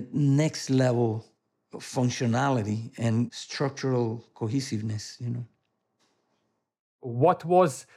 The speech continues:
Speaker 2: the most challenging time you experienced regarding the festival organization, your work over three decades?
Speaker 1: The, the most difficult thing I encountered during the festival was a couple of, working with a couple of people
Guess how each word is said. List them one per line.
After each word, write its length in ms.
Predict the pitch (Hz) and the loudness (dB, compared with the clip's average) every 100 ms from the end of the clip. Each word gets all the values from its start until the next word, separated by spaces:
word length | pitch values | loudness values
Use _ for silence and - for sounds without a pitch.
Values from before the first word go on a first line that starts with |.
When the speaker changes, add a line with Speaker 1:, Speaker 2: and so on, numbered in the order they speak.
| _ - | _ 2
Speaker 2:
the 100 | 131 | 6
most 380 | 175 147 - | 6 4 0
challenging 540 | - 180 175 151 131 127 | 0 2 4 6 4 2
time 500 | 127 180 160 123 113 | 4 4 6 2 2
you 140 | 123 | 0
experienced 680 | 117 - - 151 143 127 127 | -2 -6 2 6 6 4 2
regarding 500 | 123 123 123 117 113 | 2 4 4 4 0
the 80 | 110 | 0
festival 420 | 135 127 127 113 | 0 0 0 0
organization, 920 | 113 113 113 110 113 113 - 117 110 | 2 0 0 4 2 2 -2 -2 0
your 240 | 107 113 | 2 2
work 480 | 98 117 120 110 - - - - | 2 4 4 2 -6 -20 -6 2
over 260 | 123 120 | 4 4
three 260 | 117 123 117 | 0 0 0
decades? 680 | 107 95 113 - - - - | 0 -2 -6 -8 -18 -18 0
Speaker 1:
The, 360 | 151 160 160 | 4 6 6
the 280 | 156 143 151 | 4 4 4
most 300 | 156 208 220 | 6 4 6
difficult 960 | 233 226 214 196 185 180 175 - - - | 4 4 4 6 8 8 6 2 -8 2
thing 320 | 185 185 160 | 6 6 6
I 80 | 156 | 4
encountered 600 | 156 165 160 156 156 147 | 2 2 2 2 2 4
during 200 | 143 135 | 6 6
the 100 | 127 | 4
festival 720 | 147 160 170 170 165 165 - - - - | 2 2 4 6 6 4 -2 -20 -10 2
was 300 | 139 160 - | 4 4 -2
a 60 | 135 | -4
couple 480 | - 170 165 175 170 | 2 2 6 6 8
of, 400 | 147 - - - | 6 -2 -14 -2
working 420 | 127 165 170 190 | 2 4 6 6
with 200 | 170 156 | 6 2
a 40 | 131 | 0
couple 360 | - 156 175 170 | 2 2 4 4
of 100 | 170 | 6
people 640 | 170 170 170 175 185 | 2 4 4 4 2